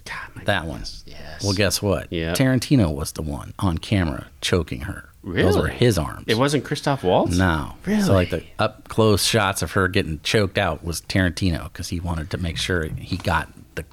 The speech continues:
Speaker 2: what he wanted to get.
Speaker 1: Do you think, like, they filmed it multiple times and he's just like, "No, I, I'm, I'm not getting it." And Waltz
Speaker 2: One
Speaker 1: was just like, "You do it yourself."
Speaker 2: One take.
Speaker 1: Oh, for crying out
Speaker 2: Tarantino,
Speaker 1: loud.
Speaker 2: one take. Um, Eli Roth,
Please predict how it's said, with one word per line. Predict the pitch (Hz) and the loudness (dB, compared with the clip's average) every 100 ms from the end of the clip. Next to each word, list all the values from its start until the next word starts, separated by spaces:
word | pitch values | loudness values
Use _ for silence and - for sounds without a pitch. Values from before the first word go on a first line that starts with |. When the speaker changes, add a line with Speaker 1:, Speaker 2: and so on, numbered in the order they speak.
| - - | -20 -14
Speaker 2:
what | 92 90 | -4 -4
he | - 87 | -2 -4
wanted | 80 76 73 - | -4 -8 -10 -12
to | |
get. | - 73 - - | -12 -10 -12 -2
Speaker 1:
Do | 123 | 0
you | |
think, | 131 165 | 2 2
like, | 147 107 | 2 0
they | 98 | -2
filmed | - 113 107 | 2 2 4
it | 98 | 2
multiple | 98 101 - | 0 0 -4
times | 92 92 95 98 | -4 -2 -4 -2
and | |
he's | 90 87 | -2 -2
just | 92 | -6
like, | 87 - | -8 -2
"No, | 143 147 87 | 0 0 -2
I, | 87 | -2
I'm, | 98 101 | -4 0
I'm | 107 107 | 4 4
not | 139 175 | 4 0
getting | 151 131 95 | -2 -2 -4
it." | 76 | -2
And | 107 101 95 104 | 0 2 0 2
Waltz | 101 107 | 4 6
Speaker 2:
One | 120 | 4
Speaker 1:
was | 131 | 4
just | 107 - | 2 2
like, | 92 98 | 0 2
"You | 123 | 4
do | 123 | 4
it | 113 | 4
yourself." | 95 - 78 - | 2 -2 -4 0
Speaker 2:
One | 101 101 98 | 4 4 4
take. | - 71 - - - - - 104 | 0 0 0 -2 -6 -10 -6 -2
Speaker 1:
Oh, | 104 | -2
for | - - | -4 -8
crying | - - 104 101 104 | -14 -2 2 4 2
out | |
Speaker 2:
Tarantino, | - 85 73 | 0 -2 -2
Speaker 1:
loud. | 73 85 | -4 -4
Speaker 2:
one | 82 80 | -4 -6
take. | - 65 - - - - - - - - | -6 -8 -12 -20 -20 -20 -18 -16 -16 -2
Um, | 127 131 127 127 123 | 2 4 4 4 2
Eli | 143 175 165 156 | 4 4 4 4
Roth, | 190 127 - - | 4 2 0 -8